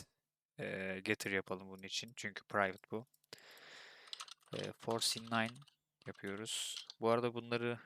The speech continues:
e, bilmiyorsanız daha önceki derslerde bunu açıklamıştım. Oraya bakabilirsiniz. E, force inline yazdım. E, dönüş değeri f string olacak. İsim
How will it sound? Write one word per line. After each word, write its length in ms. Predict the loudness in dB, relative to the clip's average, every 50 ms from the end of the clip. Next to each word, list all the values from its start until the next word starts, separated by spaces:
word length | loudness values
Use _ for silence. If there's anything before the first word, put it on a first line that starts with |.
| -6 -4
e, 220 | -2 -2 0 0
bilmiyorsanız 560 | 0 0 2 2 2 2 2 0 -2 -2 2 4
daha 140 | 4 4
önceki 260 | 4 2 -2 -2 4 4
derslerde 500 | 6 6 6 4 6 6 6 6 4 2
bunu 160 | 2 0 0
açıklamıştım. 680 | 2 2 2 0 0 -2 -2 -2 -2 -2 -2 -4 -6 -8 -4
Oraya 280 | 0 2 4 4 4 4
bakabilirsiniz. 800 | 2 0 0 -2 0 0 -2 -2 -4 -6 -8 -6 -4 -4 -4 -6 _ _ _ -18 -18 -16 -16 -16 -18 -18 -16 -18 -18 -20 -20 -20 _ _ _ -8
E, 140 | -6 -6 -6
force 400 | -2 0 0 2 2 2 0 0
inline 220 | 2 2 2 4
yazdım. 460 | 4 2 0 0 0 -2 -4 -6 -8 -10 -12 -14 -14 -12 -8
E, 260 | -6 -4 -2 -2 -4 -2 -2
dönüş 320 | -2 0 0 -2 0 0
değeri 220 | 2 2 4 2 4
f 80 | 4
string 380 | 2 2 2 0 -2 -2 0 0
olacak. 640 | 0 2 2 0 0 0 -2 -6 -10 -10 -12 -20 _ -20 -20 _ -20 -20 _ _ _ _ _ _ _ _ -20 -20 _ _ _ _ _ _ _ _ _ -20 -18 _ -2
İsim 360 | 2 2 2 2 2 -2 -8